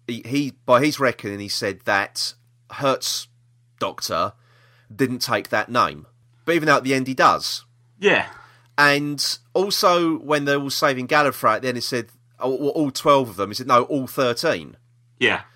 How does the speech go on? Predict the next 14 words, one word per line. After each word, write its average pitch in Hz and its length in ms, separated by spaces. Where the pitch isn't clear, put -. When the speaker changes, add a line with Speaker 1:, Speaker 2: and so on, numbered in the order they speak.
Speaker 1:
So, 139 600
again, 180 480
he's 143 140
contradicted 143 560
himself 98 360
there, 101 80
as 98 60
far 120 160
as 107 80
I 123 140
can 92 180
see. 90 420
Um, 110 260
Speaker 2:
Yeah, 110 80